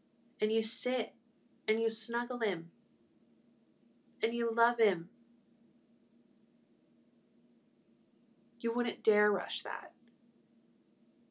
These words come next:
So why would we even dare rush through the next twenty-four days?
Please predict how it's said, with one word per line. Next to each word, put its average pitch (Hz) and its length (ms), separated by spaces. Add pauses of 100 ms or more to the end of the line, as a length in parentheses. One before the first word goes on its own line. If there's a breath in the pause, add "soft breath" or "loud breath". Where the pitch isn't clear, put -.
(760)
So - 220
why 208 220
would 220 200
we 233 140
even 214 220
dare 175 300
rush 180 260
through 185 240
the 175 60
next 175 340
twenty-four 175 600
days? - 540